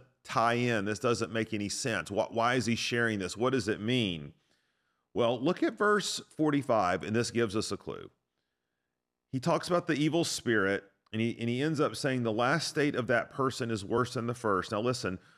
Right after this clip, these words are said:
"So also will it be with this evil generation."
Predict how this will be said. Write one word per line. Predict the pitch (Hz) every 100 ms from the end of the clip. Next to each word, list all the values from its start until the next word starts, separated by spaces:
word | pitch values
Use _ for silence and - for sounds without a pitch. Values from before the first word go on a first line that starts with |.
| _ _
"So | - - 156 175
also | - 160 185 175 - 170
will | 151 139 135
it | 139 117
be | 135 170
with | 139 117
this | 107 117 -
evil | 123 113
generation." | 107 120 110 120 120 76 60